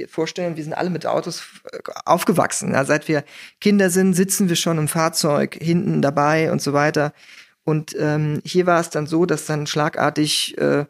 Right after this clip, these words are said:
quasi Geld dafür zur Verfügung stand und man dann eben auch, äh, gerne, ähm,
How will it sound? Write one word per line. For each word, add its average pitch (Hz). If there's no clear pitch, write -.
quasi 143
Geld 151
dafür 147
zur 139
Verfügung 190
stand 185
und 185
man 160
dann 156
eben 151
auch, 135
äh, 123
gerne, 151
ähm, 143